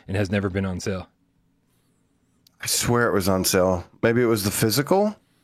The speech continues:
Speaker 1: Maybe it was the physical. Physical.
Speaker 2: It does have a physical copy as well, though. So, yeah.
Speaker 1: Physical. And I love the box art for the, for the physical one. So if
Speaker 2: Yes.
Speaker 1: it, it's probably
Speaker 2: It's a
Speaker 1: way
Speaker 2: good
Speaker 1: cheaper
Speaker 2: game,
Speaker 1: to
Speaker 2: man.
Speaker 1: get it that way, too. You probably get the, the
Speaker 2: Should I
Speaker 1: physical one for, like,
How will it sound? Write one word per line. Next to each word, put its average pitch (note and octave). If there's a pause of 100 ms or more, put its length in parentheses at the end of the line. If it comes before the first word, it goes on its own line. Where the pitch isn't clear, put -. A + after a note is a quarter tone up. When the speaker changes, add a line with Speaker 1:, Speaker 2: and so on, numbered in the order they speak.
(460)
Speaker 1:
Maybe E2
it E2
was E2
the D#2
physical. D#2+ (1300)
Physical. F#3+ (360)
Speaker 2:
It -
does F3+
have G3+
a -
physical A#2
copy A2
as F2
well, F#2
though. F#2 (180)
So, G2
yeah. F#2+
Speaker 1:
Physical. F2 (320)
And G2+
I G2
love G2
the E2+
box E2
art D2+
for F#2
the, E2+
for E2+
the D#2
physical D#2
one. D#2+
So F2
if - (280)
Speaker 2:
Yes. A2 (200)
Speaker 1:
it, -
it's E2+
probably C#3+
Speaker 2:
It's A#2
a -
Speaker 1:
way G2+
Speaker 2:
good -
Speaker 1:
cheaper G2
Speaker 2:
game, F#3+
Speaker 1:
to C#3+
Speaker 2:
man. C#3+
Speaker 1:
get -
it E2
that D#2+
way, F2+
too. F2+
You A2
probably A#2+
get G2
the, G2
the G2
Speaker 2:
Should A#2+
I -
Speaker 1:
physical F#2
one E2
for, -
like, E2